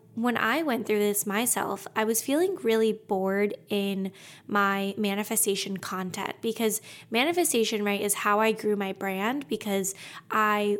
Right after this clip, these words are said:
was posting a ton of stuff on my pages like Instagram and TikTok, and I was almost, like, just posting to see what would hit with people.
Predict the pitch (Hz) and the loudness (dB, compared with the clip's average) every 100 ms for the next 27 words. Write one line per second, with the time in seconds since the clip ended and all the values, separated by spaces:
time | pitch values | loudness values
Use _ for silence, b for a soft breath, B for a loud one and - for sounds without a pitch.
0 | 208 226 214 - 277 302 - 226 202 - | 2 0 0 0 2 2 0 -2 -2 -2
1 | 202 202 - 202 196 - - 285 214 202 | 0 0 0 0 -2 -10 -8 -2 0 0
2 | 185 - 311 277 262 226 208 - 220 226 | -4 0 0 2 2 0 -4 -4 -2 0
3 | 233 208 196 190 185 320 - 214 208 214 | -2 -2 -4 -4 -2 -4 0 2 2 0
4 | 208 202 202 - - - _ _ - - | 0 0 -2 -10 -20 -20 _ _ -20 -2
5 | 226 220 247 320 311 214 - B B B | 2 2 0 0 0 -2 -4 B B B
6 | B - 240 - 220 214 262 240 208 233 | B 0 0 2 2 4 4 2 2 2
7 | 214 202 202 190 208 233 208 - - - | 2 0 0 -2 -4 -4 -6 -4 -4 -4
8 | - - | -6 -8